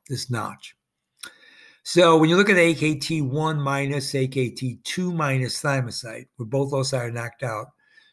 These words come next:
both alleles are knocked out, you get a,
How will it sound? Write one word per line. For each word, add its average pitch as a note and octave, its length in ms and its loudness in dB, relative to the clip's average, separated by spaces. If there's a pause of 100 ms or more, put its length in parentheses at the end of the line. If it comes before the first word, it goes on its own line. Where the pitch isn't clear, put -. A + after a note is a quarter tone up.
both C3 140 0
alleles C3+ 320 2
are B2+ 60 2
knocked A2+ 280 -4
out, G#2+ 240 -8 (800)
you D3 120 2
get D3 180 6
a, C3 260 2